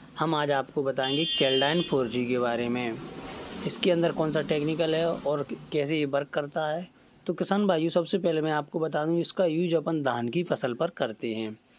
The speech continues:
इसके अंदर क्या होता है, एक शानदार टेक्निकल है जो नेरी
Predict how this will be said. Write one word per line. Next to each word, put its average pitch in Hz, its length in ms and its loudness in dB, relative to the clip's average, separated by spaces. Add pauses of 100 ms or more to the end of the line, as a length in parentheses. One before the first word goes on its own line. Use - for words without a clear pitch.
(420)
इसके 170 260 2
अंदर 175 400 4 (240)
क्या 170 200 0
होता 165 220 2
है, 165 120 4
एक 160 100 -2
शानदार 160 520 0
टेक्निकल 151 460 2
है 170 80 6
जो 165 160 2
नेरी 143 840 2